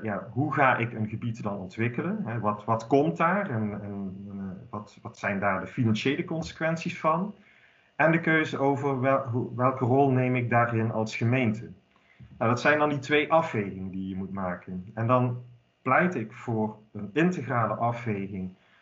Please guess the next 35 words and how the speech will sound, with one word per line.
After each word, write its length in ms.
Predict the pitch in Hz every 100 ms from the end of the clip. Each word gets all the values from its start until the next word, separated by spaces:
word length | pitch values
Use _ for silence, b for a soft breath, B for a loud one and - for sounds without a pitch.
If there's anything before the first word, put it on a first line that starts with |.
| b b b -
eh, 180 | 104
waarbij 440 | 101 113 104 101 113
je, 280 | 104 98 - -
eh, 380 | 95 90 - 151
en 240 | 127 107 -
die, 260 | 104 98 92
die 200 | 101 -
integrale, 880 | 165 180 165 120 123 127 117 101 98 - - B B
ehm, 680 | - 101 98 95 95 92 92 90 98
sectorale 800 | - 160 160 131 120 117 101 95
doelen 320 | 127 107 95
naast 240 | 117 110
elkaar 300 | 113 117 131
zet. 180 | 170 185
Hè. 120 | 113
Dus 200 | 107 107 113
we, 120 | 107 104
we, 180 | 104 92
we 100 | 110
zijn 200 | 117 127
nou 180 | 143 147
zo 240 | 127 180
gewend 400 | 196 143 151 151
om 300 | 131 127 123 b b b b
te 120 | -
gaan 360 | 123 139 139 143
iedere 280 | 135 139 131
keer 260 | 123 135 120
in 80 |
de 100 | 113
gemeente 440 | 110 117 120 113 117
voor, 380 | 107 113 113 -
voor 240 | - 123
hoge 380 | 107 143 160 151
sectorale, 880 | 123 - 143 - 127 123 120 113 107